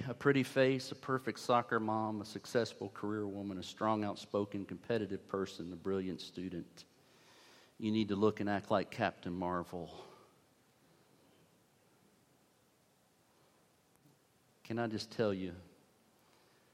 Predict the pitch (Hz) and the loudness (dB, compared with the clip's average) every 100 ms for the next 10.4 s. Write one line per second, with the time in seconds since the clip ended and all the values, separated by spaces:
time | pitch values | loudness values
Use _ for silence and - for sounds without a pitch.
0 | _ _ _ _ _ _ _ _ 135 147 | _ _ _ _ _ _ _ _ 0 0
1 | - - 135 - 110 107 104 101 98 98 | -2 -6 -6 0 2 4 4 4 2 2
2 | 95 92 92 92 92 92 92 87 - - | 2 0 0 -2 -4 -4 -4 -8 -14 -20
3 | _ _ _ _ _ _ _ _ _ _ | _ _ _ _ _ _ _ _ _ _
4 | _ _ _ _ _ _ _ _ _ _ | _ _ _ _ _ _ _ _ _ _
5 | _ _ _ _ _ _ _ - _ _ | _ _ _ _ _ _ _ -20 _ _
6 | _ _ _ _ _ - - 180 143 104 | _ _ _ _ _ -4 8 10 10 8
7 | 120 - 101 - - 87 - - - - | 4 2 0 0 -4 -4 -4 -14 -16 -20
8 | - _ _ _ _ _ _ _ - 165 | -20 _ _ _ _ _ _ _ 4 6
9 | 160 123 - 123 110 95 - 120 120 117 | 8 4 4 0 2 2 2 0 0 -2
10 | 87 - - - | -6 -10 -16 -20